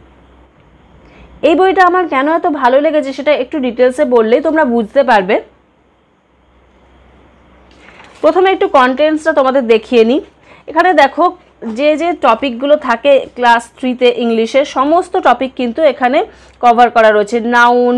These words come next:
প্রোনাউন, ভার্ব, অ্যাডভার্ব, টেন্স, আর্টিকেল, অ্যাডজেক্টিভ, প্রিপোজিশন,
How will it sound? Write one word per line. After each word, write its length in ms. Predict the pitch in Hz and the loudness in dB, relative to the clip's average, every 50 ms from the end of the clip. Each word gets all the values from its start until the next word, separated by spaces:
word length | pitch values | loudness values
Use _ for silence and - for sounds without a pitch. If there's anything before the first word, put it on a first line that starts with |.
| 240 240 | -4 -2
প্রোনাউন, 560 | - 247 233 233 240 233 233 233 233 233 233 240 226 208 202 208 | -2 -2 0 0 2 2 2 2 2 0 -2 -2 -4 -6 -8 -4
ভার্ব, 500 | 208 226 220 220 220 220 220 226 220 208 214 - - - - - _ _ - 240 | 0 2 4 6 6 6 4 4 2 -2 -8 -20 -20 -20 -20 -20 _ _ -2 0
অ্যাডভার্ব, 580 | 233 226 214 202 202 226 226 214 214 214 214 214 - - | 2 2 0 0 -2 2 4 4 6 4 4 0 -2 -2
টেন্স, 360 | 262 247 247 247 247 240 240 233 - - - 226 226 | 0 0 0 0 0 -2 -4 -6 -8 -6 -2 0 0
আর্টিকেল, 400 | 226 226 262 254 - 240 254 247 240 - | 0 -2 -4 -8 -4 -2 0 0 0 0
অ্যাডজেক্টিভ, 720 | 226 233 220 202 220 - 240 240 240 _ - 233 240 240 240 208 - _ _ _ _ _ _ - - - - _ _ _ _ - | 0 -2 -2 -2 -2 -4 -4 -4 -4 _ -10 -6 -4 -4 -4 -4 -8 _ _ _ _ _ _ -20 -20 -20 -20 _ _ _ _ -4
প্রিপোজিশন, 720 | - 311 302 311 294 294 277 247 269 277 262 - 320 269 | -2 -2 0 2 2 2 2 2 -2 -2 -2 0 0 0